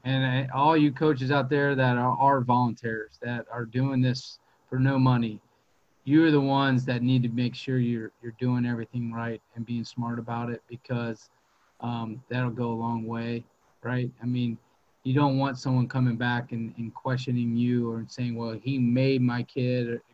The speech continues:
'cause they was gonna cut him if they didn't come to this or that." Make sure you spell all that out, make it voluntary, uh, have open line communication, and, and, and like Dan said, go above and beyond if you can. It'll go a long way, especially when we come out of this thing.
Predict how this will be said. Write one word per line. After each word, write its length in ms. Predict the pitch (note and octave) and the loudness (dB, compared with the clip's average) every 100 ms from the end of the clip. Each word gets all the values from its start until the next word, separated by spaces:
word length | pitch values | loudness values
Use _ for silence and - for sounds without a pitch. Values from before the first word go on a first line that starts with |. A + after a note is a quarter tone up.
| _ | _
'cause 140 | A#2+ G#2+ | -10 -4
they 120 | B2+ | -2
was 140 | A#2+ - | -2 -2
gonna 160 | B2+ A2+ | -4 -4
cut 260 | - C3 | -4 0
him 160 | B2+ A#2 | 0 0
if 120 | A2 | -4
they 160 | B2 B2 | -4 -4
didn't 240 | B2 A#2 - | -4 -6 -4
come 200 | B2 A2 | -4 -4
to 140 | A2 | -4
this 300 | B2 B2 B2 | -2 -2 -4
or 80 | A2+ | -8
that." 360 | B2 C3 A#2+ - _ _ _ - | -4 -2 -4 -8 _ _ _ -10
Make 140 | C3 | -8
sure 160 | C3 D3 | -2 -2
you 240 | C3+ C3 | 0 0
spell 240 | C3 - C3+ | -2 -4 -2
all 240 | C3 C3 | 0 2
that 200 | C3 B2+ | 2 2
out, 180 | C3 B2 | 2 0
make 180 | C#3+ C#3+ | -2 -2
it 80 | |
voluntary, 800 | B2 C3 C3 B2+ C3+ B2+ B2 A#2+ - _ _ - | -2 0 0 0 2 2 2 -2 -8 _ _ -12
uh, 200 | A2+ A2+ | -8 -2
have 200 | C#3+ C#3 | -2 0
open 280 | C#3 C3+ C3 | 0 0 0
line 180 | C3 | 0
communication, 760 | B2+ B2+ A#2 - A#2+ A2+ - A#2 | 0 -2 -4 -4 -4 -4 -4 -4
and, 180 | A2+ A2 | -4 -6
and, 240 | A2+ A2 | -8 -8
and 140 | A2+ A2+ | -6 -6
like 140 | A2+ - | -6 -6
Dan 160 | B2 A#2 | -4 -4
said, 180 | A2+ G#2+ | -6 -2
go 140 | B2 | 0
above 240 | B2+ C3+ B2 | 2 2 0
and 80 | |
beyond 400 | A2+ B2 A#2+ A#2+ | 0 0 0 -2
if 60 | A2 _ | -4 _
you 220 | _ - | _ -2
can. 260 | B2+ A#2+ A2+ - _ _ - | 0 0 -4 -10 _ _ -6
It'll 200 | B2+ B2 | -2 -2
go 160 | B2 B2 | 0 0
a 80 | |
long 320 | A#2 B2+ C3+ C3 | 0 2 2 4
way, 280 | C3+ B2+ B2 | 4 4 2
especially 360 | - B2+ C3 | -2 -4 -2
when 80 | B2 | 0
we 80 | A#2+ | -2
come 220 | - B2 | -2 -2
out 160 | B2 B2 | 0 -2
of 80 | |
this 160 | A2+ - | -4 -10
thing. 240 | A2+ A2 | -16 -20